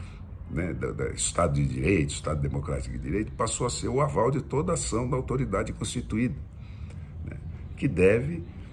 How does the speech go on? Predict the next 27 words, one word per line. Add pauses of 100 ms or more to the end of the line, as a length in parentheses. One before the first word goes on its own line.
(360)
obrigatoriamente
ser
chancelada
pela
regra
da
maioria, (320)
né? (1160)
Mas
alto
lá, (220)
né? (680)
É
o
produto
que
define
a
marca (460)
e
não
a
marca
que
define
o
produto,